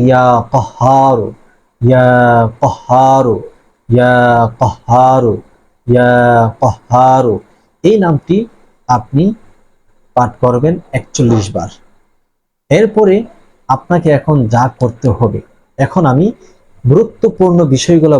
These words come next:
বলে দিচ্ছি, কোন সূরা কতবার পড়বেন। বিষয়গুলো লক্ষ্য করুন। আপনি যদি আমাদের এই ছোট্ট চ্যানেলে নতুন আসেন, দয়া করে চ্যানেলটি এখনই সাবস্ক্রাইব করুন, ভিডিওটি শেয়ার করে সবার মাঝে প্রচার করে দিন।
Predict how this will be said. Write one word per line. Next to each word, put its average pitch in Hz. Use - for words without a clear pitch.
বলে 127
দিচ্ছি, 127
কোন 185
সূরা 160
কতবার 123
পড়বেন। 98
বিষয়গুলো 175
লক্ষ্য 123
করুন। 107
আপনি -
যদি 180
আমাদের 156
এই 165
ছোট্ট 180
চ্যানেলে 151
নতুন 151
আসেন, 180
দয়া 127
করে 151
চ্যানেলটি 123
এখনই 156
সাবস্ক্রাইব 135
করুন, 175
ভিডিওটি 135
শেয়ার 113
করে 110
সবার 139
মাঝে 117
প্রচার 123
করে 113
দিন। 92